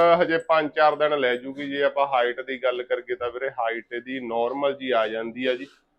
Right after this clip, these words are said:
ਕੋਈ ਵੀਰ ਬਾਹਲੀ ਵੱਡੀ ਨਾ ਮੰਨ ਕੇ ਆਵੇ। ਬਾਕੀ ਸੰਭੀ ਬੜੀ ਚੰਗੀ ਆ, ਵਜਨ ਚੰਗਾ, ਤਿਆਰੀ ਵੀ ਸੋਹਣੀ ਕਰਦੀ ਹੁੰਦੀ ਆ। ਉਮੀਦ ਬਾਈ ਦੱਸਦਾ ਕਿ ਪਹਿਲੇ ਸੂਏ ਮੋੜ ਲਿਆ ਵੀਰੇ। ਉਮੀਦ ਆ ਪਹਿਲੇ ਸੂਏ ਦੀ ਹੈਗੀ ਆ ਦਸ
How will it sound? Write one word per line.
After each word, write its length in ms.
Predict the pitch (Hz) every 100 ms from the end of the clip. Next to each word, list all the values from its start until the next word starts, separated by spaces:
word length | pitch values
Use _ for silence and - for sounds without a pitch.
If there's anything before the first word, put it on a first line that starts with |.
| _ -
ਕੋਈ 220 | 135 131
ਵੀਰ 180 | 127 123
ਬਾਹਲੀ 280 | 120 131
ਵੱਡੀ 340 | 139 135 113 117
ਨਾ 100 | 117
ਮੰਨ 320 | 117 117 120
ਕੇ 160 | - 123
ਆਵੇ। 260 | 120 127 131 _ _ _ _ _ -
ਬਾਕੀ 460 | 151 156 160 160 160
ਸੰਭੀ 380 | 156 160 190
ਬੜੀ 240 | 190 180 165
ਚੰਗੀ 460 | 156 123 110 110
ਆ, 60 | 110
ਵਜਨ 360 | 107 120 135 135
ਚੰਗਾ, 500 | 143 139 143 139 - _ _ _ _ _ _ -
ਤਿਆਰੀ 340 | 156 156 165
ਵੀ 140 | 170
ਸੋਹਣੀ 320 | 175 175 170 175
ਕਰਦੀ 420 | 165 151 143 160
ਹੁੰਦੀ 260 | 151 143
ਆ। 100 | 147 143 _ -
ਉਮੀਦ 380 | 151 160 160 156
ਬਾਈ 240 | 160 160
ਦੱਸਦਾ 440 | 151 156 143 151 147 - _ _ -
ਕਿ 80 | 175
ਪਹਿਲੇ 460 | - 143 147 175
ਸੂਏ 300 | 151 160 151 131
ਮੋੜ 260 | 143 151 151
ਲਿਆ 160 | 160
ਵੀਰੇ। 280 | 180 156 170 175 _ _ _ _ _ _ _ _ _ -
ਉਮੀਦ 400 | 151 160 165 165
ਆ 200 | 175 180
ਪਹਿਲੇ 380 | - 165 175 185
ਸੂਏ 360 | 175 170 170
ਦੀ 180 | 165 180
ਹੈਗੀ 260 | 175 156 175
ਆ 80 |
ਦਸ 260 | 170 147 147